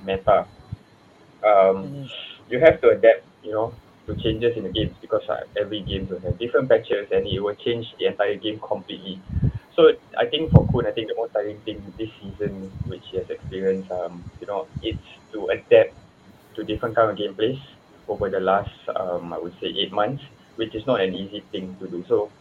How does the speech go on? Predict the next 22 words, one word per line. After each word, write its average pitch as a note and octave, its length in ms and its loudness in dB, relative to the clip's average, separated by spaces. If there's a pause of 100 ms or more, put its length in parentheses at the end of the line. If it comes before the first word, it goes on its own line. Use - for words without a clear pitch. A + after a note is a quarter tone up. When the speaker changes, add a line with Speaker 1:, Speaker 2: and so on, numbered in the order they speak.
(460)
Speaker 1:
um, G2+ 240 2
if A2 160 -6
you A2 80 2
were G#2+ 100 2
to - 120 2
ask A#2+ 220 6
any A2+ 160 0
one B2 160 6
of G#2+ 140 0
us, C3 180 8 (640)
uh, F#2+ 580 0 (360)
is, A2 180 -4 (220)
is A2 140 -6
it C3 160 -6
still B2+ 160 -2
the A2 180 2
same B2 160 -2
fifa, A#2+ 380 2 (540)
uh, F#2+ 180 2
when F#2+ 180 2
it F#2+ 140 -6
first A#2 180 0